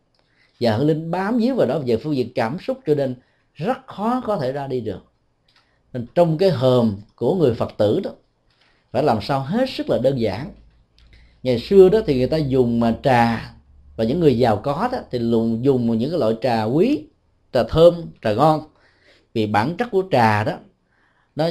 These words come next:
chống được cái sự ẩm thấp, và để thi thể của hương linh ở trên và nằm xung quanh đống trà như vậy đó thì những cái sự mà xì hơi, xì khí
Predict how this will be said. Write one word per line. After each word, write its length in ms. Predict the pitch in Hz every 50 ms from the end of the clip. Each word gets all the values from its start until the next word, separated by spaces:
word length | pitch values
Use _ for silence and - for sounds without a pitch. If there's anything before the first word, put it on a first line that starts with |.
| 165 - -
chống 320 | 196 208 247 285 311 254
được 120 | 165 131 110
cái 100 | 143 165
sự 160 | - - 120
ẩm 220 | - - 107 143 175
thấp, 260 | 190 240 - - - _ _ _ _ _ _ _ _ _ _ _ _ _ _ -
và 180 | 117 120 110 104
để 520 | 107 117 120 120 120 139 185 226 277 - - -
thi 220 | 180 190 185 170
thể 340 | - 127 110 110 113 131 165
của 180 | 165 - 180
hương 180 | 170 170 160 156
linh 240 | 160 160 139 127 120 - _ _ _ _ _ _ _ _ _ -
ở 220 | 107 117 147 147 - -
trên 420 | 180 180 180 175 170 165 143 - - - _ _ _
và 160 | 107 110 113
nằm 500 | 107 110 113 120 120 113 113 110 110 107 104 -
xung 220 | 175 151 147 160
quanh 160 | 165 156 156
đống 200 | 160 180 220 233 233
trà 360 | 123 110 107 104 98 101 - _ _ _ _ _ _ - -
như 180 | 143 160 160
vậy 260 | 123 117 107 98 107 110
đó 200 | - - 185 180 - -
thì 280 | - 131 120 113 110 104
những 180 | 101 110 113 151
cái 80 | 147 -
sự 200 | - 104 107 117
mà 100 | 117 107
xì 300 | - - 127 113 110 107
hơi, 320 | 101 117 143 147 147 147
xì 180 | 143 - 131 113
khí 400 | 107 - 156 175 226 269 302